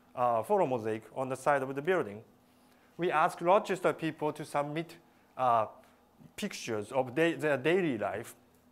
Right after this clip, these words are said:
We got ten thousand pictures, and we made one big image. So if you go far, you see big picture, but if you go close, you can see all small images.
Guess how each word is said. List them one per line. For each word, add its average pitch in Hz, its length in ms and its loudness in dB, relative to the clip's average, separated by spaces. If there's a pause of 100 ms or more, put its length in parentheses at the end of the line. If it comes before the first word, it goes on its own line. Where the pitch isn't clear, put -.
(800)
We 170 120 0
got 160 340 2
ten 175 180 -8
thousand 127 480 -2
pictures, 110 540 -10 (280)
and 135 180 -4
we 139 160 -2 (320)
made 151 340 0
one 123 300 -2 (480)
big 139 120 -6 (180)
image. 139 340 -6 (580)
So 175 100 -2
if 156 140 0
you 196 140 0
go 175 140 4
far, 208 360 6
you 185 120 2
see 180 260 -2 (220)
big 165 200 -2
picture, 185 400 -2
but 160 140 2
if 139 160 -4
you 160 60 -6
go 135 160 -4
close, 220 380 -4 (280)
you 165 80 -12
can 156 180 -4
see 165 340 -2 (340)
all 151 340 2
small 151 440 -4
images. 110 640 -6